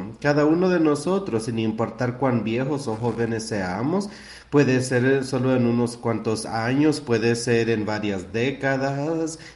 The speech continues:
pero nuestro cuerpo se va a morir. Y el alma después va a pasar la eternidad en algún lugar.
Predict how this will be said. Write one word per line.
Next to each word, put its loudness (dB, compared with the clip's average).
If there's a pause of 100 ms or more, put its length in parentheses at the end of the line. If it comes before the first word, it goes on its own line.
pero 0
nuestro 0
cuerpo 0
se -4
va -6
a -8
morir. -4 (2250)
Y 2
el -2
alma 2
después 0
va 2
a -2
pasar 0
la 0
eternidad -2 (100)
en 0
algún 0
lugar. 0